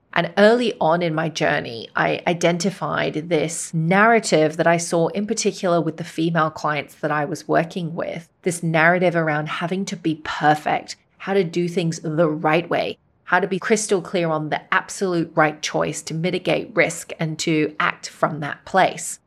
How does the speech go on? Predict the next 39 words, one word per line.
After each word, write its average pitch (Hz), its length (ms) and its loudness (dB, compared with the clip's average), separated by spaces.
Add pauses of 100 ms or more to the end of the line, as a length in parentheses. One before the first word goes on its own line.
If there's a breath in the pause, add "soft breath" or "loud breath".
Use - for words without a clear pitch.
(200)
And 160 420 0
the 165 100 4
real 240 360 6
work 156 360 2
that 160 120 2
I 156 100 4
feel 156 200 -2
called 156 360 -2
to - 80 -4
do 160 280 0
and 156 200 -2
why 180 240 6
I'm 190 220 0
reinventing 160 760 -2
the 160 60 -8
podcast - 760 -4
is 175 140 -2
because 170 580 2 (160)
for 196 100 -4
me 254 240 0
in 180 80 0
my 170 200 2
own 311 180 2
journey, 160 300 2
it's - 120 -10
something 214 320 -2
I'm 190 160 0
walking 170 380 -2
as 160 180 -4
well, 226 320 2
like - 240 -6
this - 180 -8
need 202 360 -2
to 202 80 -2
be 165 100 0
perfect 196 560 -2
or 165 60 -6
do 180 240 -2
it - 120 -4